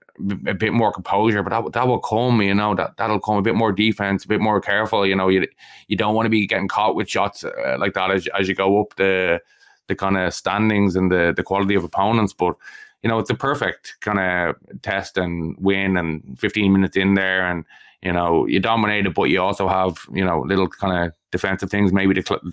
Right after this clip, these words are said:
to work on and things like that. So, uh, uh, for, like, the, the fifth,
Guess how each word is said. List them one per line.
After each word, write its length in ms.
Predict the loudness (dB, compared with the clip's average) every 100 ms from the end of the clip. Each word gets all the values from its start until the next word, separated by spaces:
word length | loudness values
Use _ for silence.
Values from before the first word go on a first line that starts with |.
| 0
to 100 | 2
work 260 | 2 2
on 160 | 0 2
and 80 | 2
things 120 | 0
like 100 | 0
that. 160 | -2
So, 260 | 0 0 -2 -6 -20 -18 -6
uh, 40 | -4
uh, 480 | -2 -2 0 -2
for, 180 | 0 0
like, 200 | 0 0
the, 640 | 0 2 2 2 2 0 -2
the 100 | -6
fifth, 760 | -6 -6 -10 -12 -4 -2 -2